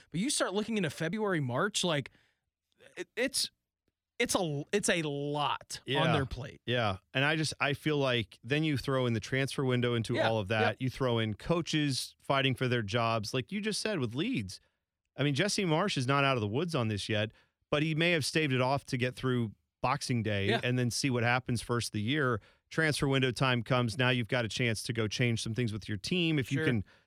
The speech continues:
Speaker 2: if you can weather the storm and get back in December when they do come back and start playing. I mean, wh-, when is the fir-, I'm trying to even think when the first game will be after the World Cup, but it can't be, they, they can't wait too long.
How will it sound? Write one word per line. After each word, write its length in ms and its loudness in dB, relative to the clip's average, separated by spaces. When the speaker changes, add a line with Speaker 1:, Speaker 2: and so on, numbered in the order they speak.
Speaker 2:
if 80 -2
you 80 0
can 160 0
weather 280 2
the 100 -2
storm 420 2
and 100 2
get 200 0
back 300 0
in 120 0
December 460 0
when 160 2
they 120 2
do 180 -2
come 180 0
back 220 0
and 80 -4
start 220 -2
playing. 460 2
I 60 -2
mean, 120 2
wh-, 200 0
when 140 2
is 160 -2
the 60 -6
fir-, 180 -4
I'm 100 0
trying 200 0
to 60 4
even 140 0
think 240 -4
when 80 0
the 80 -2
first 240 -2
game 160 2
will 60 2
be 120 0
after 160 -4
the 60 -4
World 180 -4
Cup, 200 0
but 100 -2
it 60 -8
can't 220 2
be, 200 0
they, 160 0
they 200 -2
can't 220 -2
wait 220 -2
too 140 -4
long. 480 0